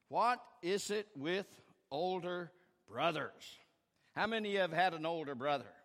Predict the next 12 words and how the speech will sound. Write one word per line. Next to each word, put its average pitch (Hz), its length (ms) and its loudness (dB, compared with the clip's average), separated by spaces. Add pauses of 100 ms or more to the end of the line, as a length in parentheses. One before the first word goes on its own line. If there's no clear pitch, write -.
(120)
Whoa. 120 520 -4 (640)
So, - 100 -10
I'm 135 120 -2
sorry 139 240 -2
about 117 220 -2
that. 113 240 -6 (1300)
What 214 340 4
is 247 240 2
it 247 120 -4
with 240 200 2
older 233 360 4
brothers? 220 720 2